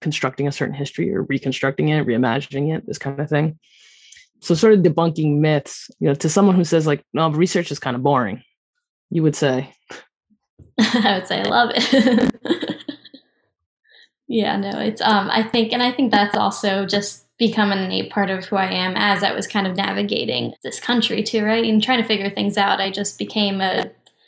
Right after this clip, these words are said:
Speaker 2: just a, someone who needed to kind of figure out why. Like, "Okay, we do this. Okay, but why? Let me, like, kind of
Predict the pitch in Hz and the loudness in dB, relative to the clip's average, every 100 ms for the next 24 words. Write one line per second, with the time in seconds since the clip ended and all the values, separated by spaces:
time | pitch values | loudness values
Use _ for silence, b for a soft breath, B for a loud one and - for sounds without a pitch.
0 | b b b b _ _ - 220 - 190 | b b b b _ _ 0 0 0 -2
1 | 226 214 208 190 202 190 185 214 185 175 | 4 4 4 4 2 0 -6 -6 -6 -4
2 | 202 202 - 202 196 - - - 202 190 | -4 0 2 4 2 2 -4 -6 -4 -2
3 | 180 - 208 208 202 202 202 196 196 214 | -4 0 0 2 0 0 0 0 -2 -6
4 | - 190 202 190 190 196 104 - - 208 | -8 -8 -6 -4 -2 -4 -4 -8 -6 -4
5 | 190 | -4